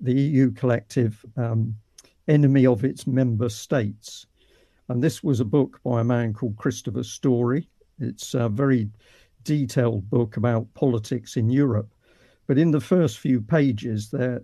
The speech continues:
there was a template, um, and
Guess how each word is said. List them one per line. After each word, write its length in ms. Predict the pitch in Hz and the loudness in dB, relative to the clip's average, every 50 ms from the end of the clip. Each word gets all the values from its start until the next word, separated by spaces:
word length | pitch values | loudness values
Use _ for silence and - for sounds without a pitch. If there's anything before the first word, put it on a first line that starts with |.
| _ - | _ -10
there 220 | 147 135 117 120 123 | -8 -6 -4 -4 -4
was 200 | 107 110 107 110 | -4 -6 -4 -6
a 60 | 123 | -8
template, 840 | 104 - - 165 156 143 139 107 - 120 104 107 120 180 208 - - _ _ _ _ _ _ _ _ _ _ _ _ - | -8 -4 -2 0 0 0 0 -2 -2 -2 0 0 0 -2 -4 -8 -16 _ _ _ _ _ _ _ _ _ _ _ _ -4
um, 540 | - 131 127 123 123 123 120 117 123 131 - _ _ - | -2 0 2 2 2 2 2 0 -2 -4 -6 _ _ -4
and 440 | 123 120 131 127 127 131 131 117 | -2 0 0 2 2 2 0 0